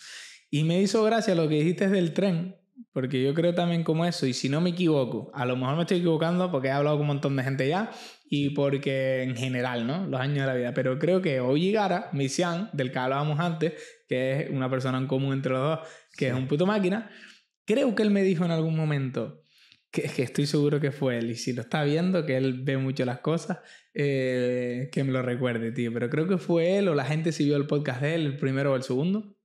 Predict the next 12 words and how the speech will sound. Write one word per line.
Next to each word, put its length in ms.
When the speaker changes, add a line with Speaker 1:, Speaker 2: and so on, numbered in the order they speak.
Speaker 1:
cuando 240
hacía 220
cosas 280
variadas, 560
eh, 220
ya 100
estamos 280
centrados 400
en 60
deportes 320
de 60
contacto, 440